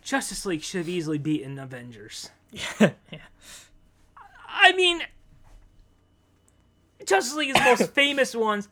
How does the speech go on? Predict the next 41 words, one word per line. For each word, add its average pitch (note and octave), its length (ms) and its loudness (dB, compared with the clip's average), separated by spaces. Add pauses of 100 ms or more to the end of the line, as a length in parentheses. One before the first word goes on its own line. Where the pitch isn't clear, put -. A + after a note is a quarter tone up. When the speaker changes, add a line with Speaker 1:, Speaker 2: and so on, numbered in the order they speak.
(400)
Speaker 1:
The C4 140 -2
Avengers, A3+ 1080 2
no A3 460 4
one, A#3 440 2 (160)
I G3 120 2
mean, G#3+ 220 -2
look, A#3 260 2
they're G#3+ 100 2
big B3 280 0
now, G3+ 320 2
but F#3+ 120 0
remember, G#3 260 0
when F3 220 -2
it C4+ 140 -2
came G3+ 260 -4
out, F#3+ 280 -4 (400)
no D4 160 -4
one A3+ 200 0
really F3+ 180 -2
cared C3 340 -14
about B2 220 -16
the A2 100 -20
Avengers. G#2+ 840 -20
It G3+ 80 0
was A3 140 2
just, - 440 -10 (880)
you B3 80 -2
know, B3 80 4
people D4+ 260 -2
went C4 160 2
to G3 40 -14
see A3 240 -2
it F3 120 0
and E3+ 140 -4
loved F#3 280 2
it. B2 320 -16
And D#3 180 -4
Speaker 2:
Yeah. E3 140 0 (100)
Speaker 1:
then, C3 140 -8 (680)
so, G3 720 4 (160)
um, G3 320 0